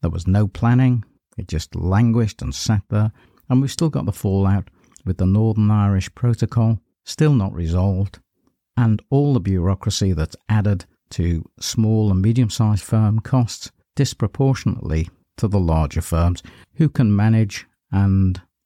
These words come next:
control their costs better with the manoeuvres that they can take. Joseph Stiglitz was writing in The Guardian this week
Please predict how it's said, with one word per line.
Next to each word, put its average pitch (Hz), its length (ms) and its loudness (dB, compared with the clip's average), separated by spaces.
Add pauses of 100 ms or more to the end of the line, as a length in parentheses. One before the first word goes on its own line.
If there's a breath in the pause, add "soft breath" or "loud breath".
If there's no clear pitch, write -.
(160)
control 101 680 0 (280)
their 85 180 0
costs - 600 -4 (240)
better 92 400 0 (380)
with 107 180 -6
the 87 80 -6
manoeuvres 104 520 2
that - 160 -2
they 117 120 0
can 117 160 0
take. 127 260 -2 (120)
Joseph 90 400 -2
Stiglitz 113 840 -2 (240)
was 95 180 -4
writing 107 440 0
in 101 120 2
The 104 80 0
Guardian 113 560 2
this 113 240 -2
week 117 340 0